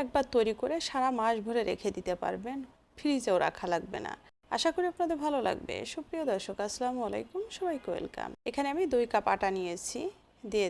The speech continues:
দিলাম হাফ চা চামচ লবণ, এক চা চামচের পাঁচ ভাগের এক ভাগ খাওয়ার সোডা বা বেকিং সোডা, দিয়েছি হাফ চা চামচ কালো জিরা, দুই চা চামচ চিনি। চিনিটা আপনারা স্কিপ করতে পারেন, চিনিটা যদি যারা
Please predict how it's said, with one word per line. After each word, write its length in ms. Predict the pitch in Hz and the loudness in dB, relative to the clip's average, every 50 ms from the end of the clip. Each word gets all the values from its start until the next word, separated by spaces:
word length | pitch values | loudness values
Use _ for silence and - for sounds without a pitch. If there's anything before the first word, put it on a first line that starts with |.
| - - | 0 -2
দিলাম 240 | 185 202 214 - 370 - - _ _ _ _ _ _ - - - - | -2 -2 -2 -2 -4 -6 -10 _ _ _ _ _ _ -20 -18 -14 -2
হাফ 180 | - 202 196 - - - | 0 0 0 0 -2 -4
চা 80 | 214 196 196 | -4 -2 -2
চামচ 260 | 196 180 196 247 - - - 190 | -4 -4 -4 -4 -6 -2 0 2
লবণ, 380 | 175 170 170 175 185 233 311 392 - - - _ _ _ _ _ _ _ - 285 | 2 2 2 0 0 0 0 -2 -4 -6 -16 _ _ _ _ _ _ _ -2 -2
এক 80 | 294 - - | -2 0 0
চা 80 | - 339 - | 0 0 2
চামচের 560 | - 302 277 269 269 262 - - 285 302 392 427 370 - - _ _ - - _ _ | 2 2 2 2 -2 -2 -2 2 4 4 4 2 -2 -8 -14 _ _ -20 -20 _ _
পাঁচ 180 | 254 240 240 247 233 226 - | 4 6 6 6 4 -2 -4
ভাগের 260 | 277 277 269 302 262 226 202 | -4 -2 0 0 2 2 0
এক 80 | 196 175 - | -2 -4 -6
ভাগ 140 | - 240 262 - - - | -6 -6 -6 -8 -12 -6
খাওয়ার 260 | - 254 240 240 240 - - | 0 2 2 2 2 -2 -4
সোডা 260 | - 196 175 202 240 330 - - - _ _ _ _ _ - 208 | -4 -2 0 0 0 0 -2 -8 -18 _ _ _ _ _ -4 -2
বা 80 | 214 - 202 | -2 2 2
বেকিং 280 | 190 185 - - 196 196 - - | 0 0 0 -4 -6 -6 -4 -4
সোডা, 240 | 202 175 185 208 294 403 - - - _ - - _ _ | -4 -2 -2 -2 -2 -4 -6 -10 -18 _ -20 -20 _ _
দিয়েছি 280 | - 247 247 247 - - 311 - | 0 2 2 2 2 0 0 2
হাফ 120 | 262 247 - - | 0 -2 0 0
চা 80 | 262 262 | 0 0
চামচ 240 | - 285 302 359 - - - 226 | 0 -4 -4 -4 -6 -2 0 0
কালো 200 | 196 196 202 190 175 | 2 2 2 -2 -2
জিরা, 240 | - 180 190 202 254 349 392 - - _ _ _ _ _ _ - 214 | -2 -2 0 0 -2 -2 -4 -8 -14 _ _ _ _ _ _ -6 -2
দুই 100 | 226 220 208 - | -2 -2 0 -2
চা 80 | 208 202 | -4 -4
চামচ 280 | - 226 247 320 381 - - - - | -4 -4 -4 -4 -4 -6 -6 -10 -4
চিনি। 320 | - 254 220 185 175 - - 196 - _ _ _ - - - - - _ _ - | -2 -2 0 0 -2 -4 -8 -12 -18 _ _ _ -20 -20 -20 -20 -20 _ _ -6
চিনিটা 340 | - 294 302 311 294 - 294 269 | -2 -2 -2 -2 0 2 2 0
আপনারা 260 | 269 - 269 262 269 262 233 - | 2 2 0 2 2 2 0 -2
স্কিপ 220 | - - - 214 - - | -4 -6 -6 -8 -2 -4
করতে 200 | 214 190 - 190 180 - | -4 -2 0 -2 -2 0
পারেন, 200 | 196 214 269 339 349 311 - | -2 -2 0 -2 -4 -2 -2
চিনিটা 320 | 254 233 226 220 208 226 214 190 | -2 -2 -2 -2 0 0 0 0
যদি 180 | 202 196 185 196 196 190 - | 0 0 0 0 -2 0 -2
যারা 200 | 190 190 196 214 | -2 0 0 0